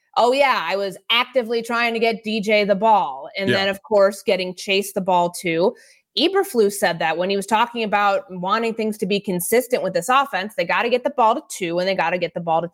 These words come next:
Speaker 1: ten.
Speaker 2: Yeah.
Speaker 1: So it's something to build on, but I think what frustrates a lot of fans is how it's perceived right now that they're treating, like, basic things as major milestones. Like,
Speaker 2: Yeah.
Speaker 1: "Oh, okay, Chase Claypool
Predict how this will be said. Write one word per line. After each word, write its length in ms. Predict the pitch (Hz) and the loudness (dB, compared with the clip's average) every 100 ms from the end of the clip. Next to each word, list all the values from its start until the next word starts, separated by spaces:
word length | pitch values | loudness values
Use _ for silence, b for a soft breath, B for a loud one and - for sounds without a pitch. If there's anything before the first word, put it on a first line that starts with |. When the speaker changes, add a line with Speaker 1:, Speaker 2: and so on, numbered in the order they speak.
| - | -8
Speaker 1:
ten. 280 | 185 143 - _ b b | -6 -6 -12 _ b b
Speaker 2:
Yeah. 100 | 113 | -2
Speaker 1:
So 480 | 101 247 233 214 - _ _ _ - | 2 4 4 2 -2 _ _ _ 0
it's 180 | 254 262 | 2 2
something 380 | 294 302 381 359 | 0 0 0 -2
to 60 | 233 | -2
build 400 | 170 175 208 269 | -4 0 2 4
on, 240 | 302 311 | 2 0
but 100 | 269 | 0
I 60 | 240 | 0
think 280 | 240 294 453 | -2 -2 -2
what 120 | 605 | -6
frustrates 640 | - 233 233 - 226 220 | -2 -2 0 -2 0 0
a 60 | 220 | 2
lot 180 | 196 185 | 2 2
of 80 | |
fans 600 | - 202 190 175 170 170 - - | 0 0 0 0 -2 -6 -8 -2
is 460 | 196 185 180 180 | 2 4 2 0
how 360 | - 214 202 202 | -4 0 2 2
it's 160 | 202 - | -2 -8
perceived 640 | - 202 - 247 269 254 | -6 -6 -6 -2 0 2
right 240 | 247 233 202 | 2 2 -2
now 240 | 190 185 | -2 -2
that 140 | 185 | -2
they're 120 | 185 180 | -2 -4
treating, 640 | - 226 208 180 175 170 _ _ _ _ _ - | 0 2 2 2 0 -4 _ _ _ _ _ 0
like, 280 | 185 175 _ _ _ _ _ _ _ _ | 0 -2 _ _ _ _ _ _ _ _
basic 460 | 226 269 262 254 190 | 2 2 0 -6 -4
things 500 | 247 240 190 170 170 | -2 0 -2 -6 -8
as 240 | 165 165 | -6 -6
major 460 | 180 196 220 214 190 | -4 0 0 0 -2
milestones. 1200 | 170 175 196 175 160 - 160 135 113 92 - - | 0 0 2 0 -2 -8 -6 -6 -10 -14 -10 -2
Like, 160 | 175 | -2
Speaker 2:
Yeah. 140 | - 254 | 2 2
Speaker 1:
"Oh, 200 | 370 180 | 2 0
okay, 260 | 190 208 208 | -2 -2 0
Chase 260 | 226 240 | 0 -2
Claypool 720 | - 247 320 269 196 180 196 | 0 0 0 2 4 4 2